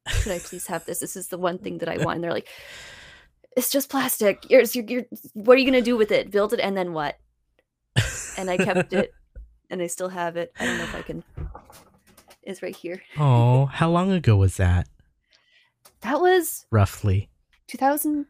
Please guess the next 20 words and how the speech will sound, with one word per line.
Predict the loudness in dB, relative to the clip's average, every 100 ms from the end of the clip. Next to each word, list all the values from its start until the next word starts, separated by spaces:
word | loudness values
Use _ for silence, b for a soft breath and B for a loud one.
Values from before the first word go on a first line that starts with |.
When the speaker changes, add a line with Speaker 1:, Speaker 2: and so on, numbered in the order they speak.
| _
Speaker 1:
twelve, | -4 0 2 2 0 -4 -14 -2
Speaker 2:
Yeah. |
Speaker 1:
two |
thousand | 2 4 4
thirteen, | 0 -4
like, | -6 0
when, | 0 0 -2
when | 0 0
the | 0
movies | 0 -4 -6
came | -4 -4
out. | -4 -6 -8
The | -12 _ _ _ 2
Speaker 2:
Right. | 4 4
Speaker 1:
Hobbit | 0 -8
films. | -10 -6
When | -6
did | -4
those | -8 -8
release? | -10 -10 -10 -14